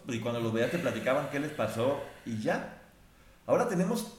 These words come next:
tanta información en la cabeza de toda la gente, de qué está haciendo una persona, qué está haciendo la otra,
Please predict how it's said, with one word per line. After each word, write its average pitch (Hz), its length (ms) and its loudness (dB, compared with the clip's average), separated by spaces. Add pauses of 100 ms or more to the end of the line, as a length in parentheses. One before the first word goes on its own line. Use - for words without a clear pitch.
(120)
tanta 220 720 4
información 151 920 -4
en 117 240 -4
la 113 140 -2
cabeza 120 640 -2
de 104 120 -2
toda 139 320 2
la 120 160 0
gente, 110 360 -4
de 110 120 -4
qué 117 60 -6
está 120 140 -8
haciendo 123 220 -10
una 120 160 -6
persona, 104 400 -6
qué 113 60 -10
está 110 140 -10
haciendo 120 220 -8
la 101 160 0
otra, 107 380 -2